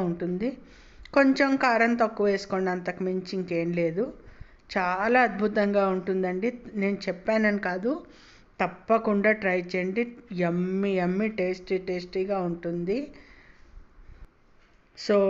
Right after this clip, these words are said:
పిల్లల్ని వానలు పడుతున్నాయి కాబట్టి బయటకు వెళ్ళనివ్వకండి, మీరు కూడా వెళ్ళకండి. Stay healthy, stay, stay safety. ఓకేనా ఫ్రెండ్స్? ఫస్ట్ టైమ్ నా వీడియో చూస్తున్న వాళ్ళు ఎవరైనా సరే తప్పకుండా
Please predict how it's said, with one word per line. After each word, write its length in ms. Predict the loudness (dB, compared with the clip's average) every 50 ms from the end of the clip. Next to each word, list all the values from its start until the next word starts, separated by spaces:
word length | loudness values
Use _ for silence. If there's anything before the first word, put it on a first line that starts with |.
| 0 0 0
పిల్లల్ని 460 | 0 2 4 4 4 4 4 2 2 0 0 0 0
వానలు 320 | 0 0 -2 -2 -2 -2 0 0
పడుతున్నాయి 460 | -2 -2 -2 -4 -4 -2 -2 -2 -2 -2 -2
కాబట్టి 280 | -2 -2 -4 -6 -6 -4 -4
బయటకు 320 | -2 -2 -4 -4 -6 -4 -4
వెళ్ళనివ్వకండి, 880 | -4 -2 -2 -4 -4 -4 -4 -4 -4 -6 -6 -6 -6 -4 -4 -4 -4 -6 -8 -10 -18 -20 -20 -20 -20 -20 -20 -20 -20 _ _ 2
మీరు 220 | 2 4 4 2 2 2
కూడా 180 | 0 2 2 2 2 2
వెళ్ళకండి. 640 | 2 2 0 0 -2 -2 -4 -2 -2 -2 -2 -4 -4 -6 -10 -18 -20 -20 _ _ _ _ _ _ -16 -16
Stay 260 | -6 -2 0 2 2 0 0 -2
healthy, 380 | -2 0 0 0 0 0 -2 -2 -2
stay, 180 | -4 -2 -2 -2 0 -2 -2 -2 -4 -6 -8
stay 260 | -10 -4 -2 -2 -2 -2 -4 -4
safety. 400 | -2 -2 -2 -2 -2 -6 -6 -6 -6 -6 -12 -20 -20 -20 -20 -20 -20 -20 -10 _ -4
ఓకేనా 300 | -2 0 0 0 0 0 -2 -2
ఫ్రెండ్స్? 280 | -2 -2 -2 -4 -6 -10 -16 -20 -20 -20 _ _ -2
ఫస్ట్ 220 | -2 -2 -2 0 2
టైమ్ 140 | 2 2 4 2 2
నా 60 | 2 2 4
వీడియో 240 | 4 4 4 4 0 0 0
చూస్తున్న 340 | -4 -4 -4 -6 -6 -4 -2 0 0
వాళ్ళు 180 | 0 0 0 0
ఎవరైనా 380 | 0 0 0 0 -2 -2 -2 -4 -4 -4
సరే 220 | -6 -4 -4 -4 -6 -6 -10 -18 -20 -20 -20 -20 -20 -20 -20 -20 -8 -4 -4
తప్పకుండా 600 | -4 -2 -2 -4 -4 -4 -4 -4 -2 0 0